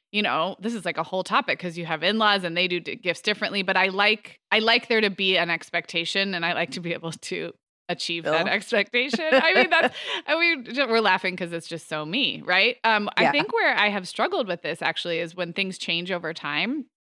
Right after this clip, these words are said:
Speaker 1: So, like, Mother's Day, for example, um,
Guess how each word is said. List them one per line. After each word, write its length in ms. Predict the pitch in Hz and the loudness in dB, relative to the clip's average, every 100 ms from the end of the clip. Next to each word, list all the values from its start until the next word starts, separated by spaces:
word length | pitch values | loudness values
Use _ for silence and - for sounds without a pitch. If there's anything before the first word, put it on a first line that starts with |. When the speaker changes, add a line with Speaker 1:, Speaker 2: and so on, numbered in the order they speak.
| _ _ _ _ | _ _ _ _
Speaker 1:
So, 180 | - 196 | -2 2
like, 280 | 190 185 - _ _ _ _ _ - | 2 0 -2 _ _ _ _ _ -2
Mother's 360 | 202 214 214 | 2 4 2
Day, 240 | 185 175 185 | 2 2 0
for 280 | - 180 | -2 -2
example, 800 | - 170 175 160 151 143 180 254 - | 0 -2 -4 -4 -6 -4 -2 -2 -4
um, 500 | 190 180 170 165 160 | 0 2 0 -2 -8